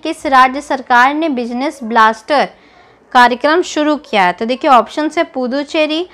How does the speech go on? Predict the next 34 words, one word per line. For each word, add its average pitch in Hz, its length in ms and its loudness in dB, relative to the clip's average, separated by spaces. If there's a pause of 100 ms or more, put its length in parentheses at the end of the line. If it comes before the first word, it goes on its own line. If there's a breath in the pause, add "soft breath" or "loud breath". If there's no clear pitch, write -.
(280 soft breath)
दिल्ली, 254 500 -2 (280)
गोवा, 247 460 4 (180)
सिक्किम। - 600 -12 (380 soft breath)
तो 254 80 0
आप 277 200 6
अपना 294 320 -2
आंसर 285 280 -4
गेस 262 280 -2
कर 302 180 -4
लीजिए, 302 280 -4
फिर 311 160 -8
हम 269 160 -2
देखते 240 280 -2
हैं 285 60 -2
इसका 294 220 -6
करेक्ट 254 380 0
आंसर 247 400 0
क्या 277 180 2
होगा। 175 340 2 (400 soft breath)
तो 254 100 -2
देखिए 285 320 -4
इसका 330 200 -4
करेक्ट 294 360 -2
आंसर 302 360 -2
है 302 60 2
ऑप्शन 294 460 0
बी 320 180 0
दिल्ली। 262 500 -2 (440 loud breath)
सितंबर 285 460 0
दो 302 120 0
हज़ार 294 320 2
इक्कीस 311 380 -6
में 302 220 -2
दिल्ली, 269 340 -2